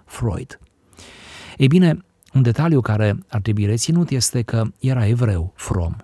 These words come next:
și, uh, părinții lui erau evrei practicanți, ceea ce face ca în o mie nouă sute treizeci și trei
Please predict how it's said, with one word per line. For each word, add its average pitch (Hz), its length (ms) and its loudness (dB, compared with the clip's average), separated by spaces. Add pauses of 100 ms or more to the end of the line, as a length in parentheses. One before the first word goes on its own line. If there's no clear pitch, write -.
(440)
și, 98 440 -4 (220)
uh, 95 320 -4 (120)
părinții 107 440 2
lui 101 240 0
erau 107 280 -2
evrei 98 300 -2
practicanți, 104 720 0 (600)
ceea 117 180 2
ce 113 100 0
face 135 280 0
ca 113 180 0
în 107 160 0
o 131 100 -2
mie 131 200 2
nouă 110 240 0
sute 110 260 0
treizeci 104 360 0
și - 140 -6
trei 104 440 -2